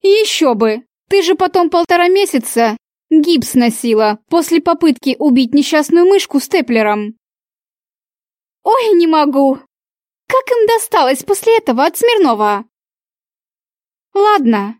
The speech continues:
мир, дружба, мартини. Что на новой работе случилось? Слава богу, ты без гипса. Уже неплохо. Девочки!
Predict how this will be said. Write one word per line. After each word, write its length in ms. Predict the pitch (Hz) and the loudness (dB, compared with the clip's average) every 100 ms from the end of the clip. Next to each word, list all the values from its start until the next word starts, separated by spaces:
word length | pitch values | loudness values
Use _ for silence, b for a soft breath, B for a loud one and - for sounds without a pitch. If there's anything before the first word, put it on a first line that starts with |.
| _ | _
мир, 360 | 311 330 370 349 | 2 4 4 2
дружба, 420 | 262 349 311 285 | 2 2 2 2
мартини. 720 | 311 349 - 247 214 208 202 220 _ _ _ _ _ _ _ _ _ _ | 2 0 -2 0 0 0 -6 -10 _ _ _ _ _ _ _ _ _ _
Что 300 | - - 392 | -18 -2 0
на 120 | 392 | 2
новой 220 | 392 381 | 2 2
работе 400 | 392 392 294 233 | 2 2 0 -2
случилось? 680 | 220 359 - 269 202 202 - - _ _ _ _ _ | -4 -4 0 0 0 -4 -10 -20 _ _ _ _ _
Слава 400 | - 311 311 320 | -8 -2 2 2
богу, 460 | 311 403 269 220 220 _ _ | 2 2 2 0 -2 _ _
ты 160 | 392 | 0
без 220 | 302 349 311 | 2 0 0
гипса. 640 | 262 - - 214 208 220 _ _ _ | -2 -2 -4 -2 -2 -6 _ _ _
Уже 260 | 415 370 262 | 0 2 0
неплохо. 720 | 226 226 220 208 214 202 220 _ _ _ _ _ _ _ _ _ _ _ _ _ | 0 -2 -2 -2 -6 -6 -8 _ _ _ _ _ _ _ _ _ _ _ _ _
Девочки! 1000 | 233 208 311 440 302 262 - - 214 196 | 0 0 2 0 2 -2 -4 -4 -2 -2